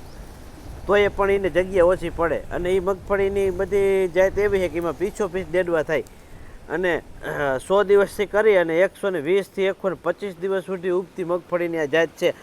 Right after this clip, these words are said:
આપણે થોડુંક લોકેશન ચેન્જ કરી નાખીએ, પવન બહુ આવે નથી, મારો અવાજ કાયદેસર આવતો નહીં હોય.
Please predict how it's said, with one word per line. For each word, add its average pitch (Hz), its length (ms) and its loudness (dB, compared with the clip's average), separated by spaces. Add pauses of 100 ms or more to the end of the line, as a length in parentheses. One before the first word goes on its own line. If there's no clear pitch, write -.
(260)
આપણે 185 280 4
થોડુંક 190 240 0
લોકેશન 175 500 0
ચેન્જ 190 320 -2
કરી 190 140 2
નાખીએ, 160 300 0
પવન 175 360 2
બહુ 190 180 4
આવે 196 240 6
નથી, 180 240 -2
મારો 156 320 2
અવાજ 175 260 4
કાયદેસર 156 440 0
આવતો 131 240 -4
નહીં 127 200 -6
હોય. 92 120 -12